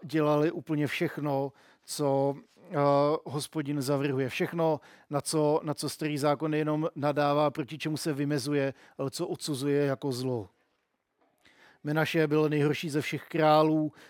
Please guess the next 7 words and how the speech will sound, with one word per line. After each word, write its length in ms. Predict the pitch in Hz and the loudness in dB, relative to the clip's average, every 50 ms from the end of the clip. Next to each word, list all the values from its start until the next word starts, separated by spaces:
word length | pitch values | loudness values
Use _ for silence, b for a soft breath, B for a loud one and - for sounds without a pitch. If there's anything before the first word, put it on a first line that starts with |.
| B B | B B
věnoval 460 | 127 143 151 151 151 147 147 151 151 | -2 0 2 2 2 4 4 4 2
se 480 | - - - 151 147 143 143 143 147 - - | 2 -2 -2 0 0 2 2 2 2 0 -2
okultním 520 | - - - 170 165 151 - 151 151 147 | -4 -6 -2 -2 -2 -2 -2 -2 -4 -2
praktikám, 800 | 135 - 156 147 - - 165 156 - - 165 151 151 147 147 156 - | -2 0 0 -2 -2 -2 -4 -4 0 2 4 6 6 6 4 2 -2
odpad 340 | - 160 - - 160 156 151 | -6 -8 -6 -4 -4 -4 -2
od 140 | 151 147 123 | -4 -4 -2
Hospodina, 760 | 143 151 - - - 156 156 139 151 151 143 139 139 131 - | -2 -4 -4 -6 -6 -6 -4 -4 -4 -2 -2 -2 -4 -6 -8